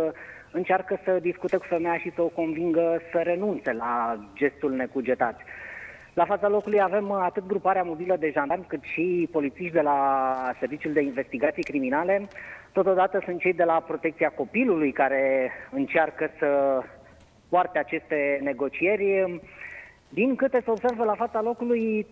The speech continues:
toată lumea încearcă să fie discretă, astfel încât să nu creeze panică și mai mare, deși povestesc martorii la fața locului că s-ar fi speriat foarte tare femeia când a văzut mascații venind.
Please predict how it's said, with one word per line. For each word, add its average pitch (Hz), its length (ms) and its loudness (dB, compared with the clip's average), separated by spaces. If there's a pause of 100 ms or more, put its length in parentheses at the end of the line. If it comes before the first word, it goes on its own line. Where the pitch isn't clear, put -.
(140)
toată 240 300 2
lumea 240 200 -2
încearcă 233 380 -2
să 226 60 0
fie 226 220 0
discretă, 214 800 -2
astfel 190 400 -2
încât 180 300 -6 (100)
să 185 80 0
nu 196 120 -2
creeze 190 420 -2 (100)
panică 196 460 0
și - 180 -4
mai 143 180 2
mare, 220 460 0 (400)
deși 208 360 0 (600)
povestesc 190 680 0
martorii 202 840 2
la 180 120 4
fața 196 300 -2
locului 180 480 -4
că 160 440 0 (100)
s-ar 160 200 0
fi 156 180 -10
speriat 170 320 -2
foarte 160 240 -6
tare 151 280 -2
femeia 156 340 -2
când 143 140 -6
a 139 140 0
văzut 135 260 -6
mascații 147 640 -2
venind. 98 440 -8